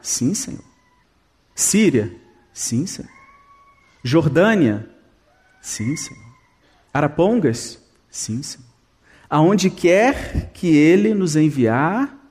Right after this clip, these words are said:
iremos, porque Ele é o Senhor, e não cabe outra resposta ao seu chamado senão, "Sim, Senhor."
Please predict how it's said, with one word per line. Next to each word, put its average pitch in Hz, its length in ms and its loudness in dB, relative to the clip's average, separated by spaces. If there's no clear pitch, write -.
iremos, 156 720 -2
porque 147 240 -4
Ele 190 220 4
é 147 100 2
o 170 60 -4
Senhor, 151 520 -6
e 139 80 0
não 147 140 4
cabe 165 380 0
outra 247 760 2
resposta 156 1000 0
ao 135 120 -4
seu 151 160 -2
chamado 139 500 -2
senão, 143 560 -2
"Sim, - 300 -10
Senhor." - 220 -16